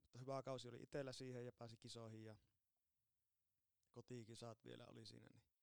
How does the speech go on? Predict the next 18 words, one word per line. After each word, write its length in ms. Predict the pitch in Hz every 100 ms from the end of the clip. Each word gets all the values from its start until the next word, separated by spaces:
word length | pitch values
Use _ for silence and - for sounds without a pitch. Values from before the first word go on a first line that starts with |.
| _ _ _ _ _ _ _ _ _ _ -
olihan 180 | 113 110
se 100 | 104 - - _ 113
maaginen, 400 | 117 110 107 107 - -
maaginen 440 | 135 135 - 123 110
niinku 160 | 110 110
juttu, 340 | 107 107 - 110
että 180 | - 98
siellä 180 | -
oli 120 | 101 104
just 160 | 104 - - _ _ _
Spedeä 580 | _ _ 120 123 123 123
ja 220 | 120 123 - _ _ _
Lasse 400 | 123 113 - 117
oli 220 | 110 113
ja 100 | 110 110
Jusaa 440 | 117 113 113 107 104
ja 100 | 107
siis 200 | 110 _